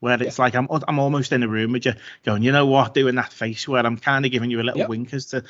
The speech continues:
Speaker 1: the next thing I'm, I'm going to. If you, I think if you can picture that one person reading it, yeah, it allows you to add that, um, m-, you know, make it more personal, uh, and less like a, you know, a, a kind
Speaker 2: Yep.
Speaker 1: of a sa-,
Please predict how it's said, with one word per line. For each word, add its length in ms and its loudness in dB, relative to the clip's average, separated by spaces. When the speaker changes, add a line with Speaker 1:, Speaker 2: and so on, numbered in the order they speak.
Speaker 1:
the 80 -4
next 240 -2
thing 180 -2
I'm, 160 -4
I'm 140 -6
going 300 -4
to. 260 -8
If 120 -4
you, 140 -2
I 60 -8
think 200 -2
if 120 -2
you 80 -6
can 160 -8
picture 340 0
that 160 4
one 220 -2
person 340 -4
reading 280 -2
it, 100 -12
yeah, 140 0
it 220 -2
allows 360 4
you 60 -4
to 180 -4
add 220 -2
that, 180 0
um, 280 -6
m-, 320 -12
you 120 -8
know, 80 -6
make 300 0
it 100 0
more 200 -4
personal, 580 -2
uh, 180 -8
and 160 -4
less 340 0
like 220 -4
a, 220 -4
you 80 -10
know, 160 -10
a, 60 -12
a 180 -16
kind 260 -8
Speaker 2:
Yep. 180 -12
Speaker 1:
of 60 -14
a 40 -14
sa-, 180 -6